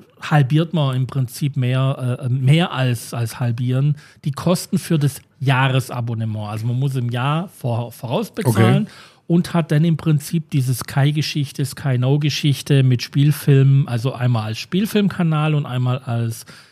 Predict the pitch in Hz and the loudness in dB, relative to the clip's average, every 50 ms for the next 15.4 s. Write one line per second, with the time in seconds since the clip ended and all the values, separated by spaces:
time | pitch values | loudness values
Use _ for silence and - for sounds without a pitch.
0 | _ _ - - 131 131 135 131 131 123 117 - - - 113 110 104 104 101 101 | _ _ -2 0 2 4 4 4 4 2 2 -2 -4 -6 -6 -6 -6 -6 -6 -4
1 | 101 - 107 110 110 104 - - 113 - 120 110 110 113 120 - - 110 92 - | 0 2 2 4 4 2 0 -2 -2 2 2 4 4 4 2 2 0 -2 -4 -2
2 | - 107 98 98 95 92 90 90 87 87 - - - 107 98 98 - 107 117 123 | -2 0 0 0 0 0 -2 -4 -4 -6 -6 -8 -6 -4 -4 -4 -2 -2 0 4
3 | 131 135 139 131 135 - - - 123 151 147 151 139 131 135 117 110 110 107 101 | 6 6 6 6 4 0 0 0 0 2 2 2 2 2 2 2 2 2 0 0
4 | 98 92 87 85 82 82 80 76 - - - _ _ _ _ _ _ _ _ _ | -2 -2 -4 -4 -6 -10 -10 -12 -14 -18 -20 _ _ _ _ _ _ _ _ _
5 | _ _ _ _ _ - 110 - - 120 131 123 - - 147 139 139 123 151 165 | _ _ _ _ _ -12 -8 -8 -6 -6 -6 -4 -2 0 2 2 2 2 2 2
6 | 170 156 147 127 - - 165 - - 147 147 165 156 156 143 139 156 147 139 - | 2 2 0 -2 -2 -4 -4 -4 -4 -4 -2 0 0 2 4 4 4 4 2 0
7 | - - - - - - - - 139 135 - 170 156 143 - - 175 170 139 - | -2 -6 -12 -14 -14 -14 -6 -4 -4 0 2 2 2 2 2 2 0 0 0 -2
8 | - - 208 196 - 220 170 131 - 131 113 - 117 107 - 113 - 92 117 147 | -2 -2 0 0 0 0 -2 0 -2 -2 -2 -2 -4 -6 -4 -4 -4 -2 -4 -6
9 | - - - - _ _ _ _ _ - - _ _ _ - 147 147 - - - | -6 -10 -20 -20 _ _ _ _ _ -20 -20 _ _ _ 0 0 0 -2 -6 -10
10 | - - 165 170 - 196 160 131 - - 175 175 160 151 151 156 151 147 127 143 | -4 -2 0 0 0 -2 -4 -4 -4 0 4 4 4 6 6 4 4 4 2 2
11 | 160 160 156 143 151 156 139 143 135 127 139 139 127 - - 139 139 127 117 - | 4 4 2 2 0 -2 -2 -2 0 2 2 2 2 2 2 2 2 2 2 2
12 | 143 143 139 131 117 110 - - - 113 113 113 113 - - 117 110 127 127 113 | 2 2 4 4 2 0 -2 -2 -2 0 0 0 0 -2 -4 -2 0 0 0 0
13 | 113 101 - 117 113 113 - 104 98 90 - - - _ - 104 98 98 - - | -2 0 0 0 0 0 0 -2 -4 -4 -6 -8 -10 _ -2 -2 -2 -2 0 2
14 | 127 110 104 104 123 143 101 107 123 123 110 107 104 101 104 113 107 107 104 - | 4 4 4 4 4 4 2 2 2 2 0 0 0 -2 -2 -4 -4 -4 -4 -6
15 | 90 98 - - 101 95 92 92 | -8 -10 -8 -6 -6 -6 -6 -8